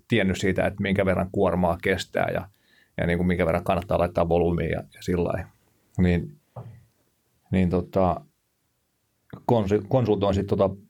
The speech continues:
Junus Barisikki, joka on meilläkin ollut täällä lepopäivässä vieraana,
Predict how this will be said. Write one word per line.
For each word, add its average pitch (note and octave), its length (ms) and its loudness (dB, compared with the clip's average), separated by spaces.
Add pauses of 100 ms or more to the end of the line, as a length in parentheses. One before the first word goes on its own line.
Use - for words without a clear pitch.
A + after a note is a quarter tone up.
(140)
Junus G2 280 2
Barisikki, F#2 560 -2
joka E2+ 220 -2
on E2+ 80 0
meilläkin - 340 -2
ollut D#2+ 240 -2 (640)
täällä D#2+ 200 0
lepopäivässä E2 500 -4
vieraana, E2 380 -2